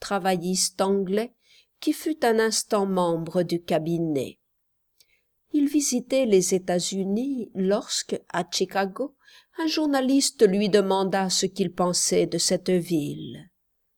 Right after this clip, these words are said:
Chicago ? » répondit-il. « C'est une édition de poche de l'enfer. » Quelque temps après, au moment où il prenait le bateau pour retourner en Angleterre,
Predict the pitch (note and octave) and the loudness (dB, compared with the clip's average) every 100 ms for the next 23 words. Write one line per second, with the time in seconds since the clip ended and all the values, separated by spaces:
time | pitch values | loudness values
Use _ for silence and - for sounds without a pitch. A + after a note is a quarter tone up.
0 | _ _ - A#3+ G#3+ G3 F3 C#4 - _ | _ _ -2 0 4 4 4 2 0 _
1 | _ F#3 F#3 F#3 F3+ F3 F3 E3+ - E3 | _ -6 -2 -2 -2 -4 -6 -8 -4 -4
2 | D#3+ E3 - _ _ _ - - C4 F#3+ | -4 -12 -16 _ _ _ -6 0 0 0
3 | G#3+ G3 F3 F#3+ - G3+ G3 F#3+ - G3 | 6 6 6 2 4 4 4 2 6 6
4 | E3 E3+ G3+ F#3+ F#3+ G#3 A3 A3+ G3+ F#3 | 8 8 8 8 4 4 4 0 -12 -12
5 | F3 _ _ _ _ _ _ _ _ _ | -14 _ _ _ _ _ _ _ _ _
6 | _ _ - D#3+ E3 F3+ F3 F#3 F#3 F#3 | _ _ -6 -6 -4 -6 -2 0 0 0
7 | F#3 - - A3+ B3 _ _ _ _ F3 | -2 -2 -8 -10 -10 _ _ _ _ 0
8 | F#3 F3+ E3+ F3+ C4 - G3 F#3 F3+ G3 | 4 4 4 0 -2 -4 -2 -2 0 2
9 | F#3 G#3 G#3+ E3 F3 F3+ A3+ C4+ - G#3 | 4 4 2 2 0 0 -6 -6 -2 0
10 | F3+ F#3 F#3 F#3 F3 G3 A#3 A3 F#3 F3+ | 2 0 0 -2 0 0 0 -2 0 0
11 | F3+ G3 G3+ C4 C4+ B3+ A3+ | 0 -4 -4 -6 -8 -10 -16